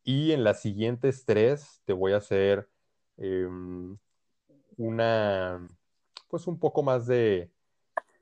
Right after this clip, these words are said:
te voy a pedir un poco más de, em, detalle por lo que se refiere al rubro.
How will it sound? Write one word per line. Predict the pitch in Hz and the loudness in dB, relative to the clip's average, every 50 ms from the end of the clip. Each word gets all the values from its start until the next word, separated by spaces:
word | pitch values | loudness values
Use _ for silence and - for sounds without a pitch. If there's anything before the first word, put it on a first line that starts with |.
| _ _ _ _ _ _ _ _ - | _ _ _ _ _ _ _ _ -2
te | 120 | 0
voy | 104 113 120 | 2 4 4
a | 135 135 | 2 2
pedir | - 117 98 104 107 | 2 0 0 2 0
un | 117 113 110 | 0 -2 -2
poco | - 117 117 123 107 | -4 -2 -2 0 0
más | 110 107 107 98 95 | 0 0 -2 -2 0
de, | 113 110 107 101 95 90 85 85 85 85 85 85 92 - 90 | 0 2 2 2 2 0 -2 -4 -6 -8 -8 -8 -8 -8 -8
em, | 87 85 85 85 82 82 82 82 | -10 -12 -12 -14 -14 -16 -16 -6
detalle | 82 95 92 - - 110 113 117 110 98 104 107 131 170 - _ _ _ _ _ | -4 -4 -4 0 2 4 4 4 4 2 0 -4 -4 -6 -10 _ _ _ _ _
por | - 92 90 90 90 87 87 87 87 87 87 87 90 | -4 -2 -2 0 0 -2 -2 -2 -2 -2 -4 -4 -4
lo | 92 90 87 | -6 -6 -6
que | - - | -8 -10
se | - 95 | -10 -6
refiere | 92 95 90 - - 98 98 | -4 -4 -4 -2 0 0 2
al | 98 98 92 | 2 0 0
rubro. | 95 95 92 87 80 80 - - | 0 0 -2 -2 -2 -6 -12 -16